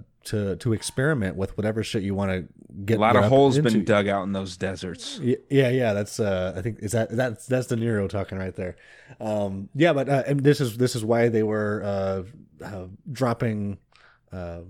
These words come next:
Speaker 1: well, if you believe it, it was real or not, but this is why they were using this area to drop, uh, atomic bombs, uh, and, and
Speaker 2: Yep.
Speaker 1: test that shit out too, right? You just, you gotta make sure that no one's there. And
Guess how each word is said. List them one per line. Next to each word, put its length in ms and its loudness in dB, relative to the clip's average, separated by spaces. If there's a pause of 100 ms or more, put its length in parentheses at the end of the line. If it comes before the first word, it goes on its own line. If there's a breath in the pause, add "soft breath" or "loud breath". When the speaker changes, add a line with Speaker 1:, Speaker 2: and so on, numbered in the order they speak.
(420)
Speaker 1:
well, 140 -6
if 140 -8
you 100 -4
believe 320 6
it, 240 6
it 80 4
was 120 4
real 200 6
or 80 4
not, 220 0
but 100 -4
this 160 0
is 80 -8
why 240 0
they 100 0
were 300 -4 (640)
using 320 4
this 160 2
area 260 4
to 100 -2
drop, 380 0
uh, 320 -4
atomic 400 -2
bombs, 480 -2 (420 loud breath)
uh, 40 -8
and, 340 -2
and 80 -2
Speaker 2:
Yep. 100 2
Speaker 1:
test 180 -4
that 180 -4
shit 160 -6
out 180 -6
too, 200 2
right? 200 -2
You 80 -8
just, 380 -4
you 80 -4
gotta 260 2
make 220 -2
sure 160 0
that 140 0
no 120 2
one's 260 0
there. 340 2 (380 loud breath)
And 320 0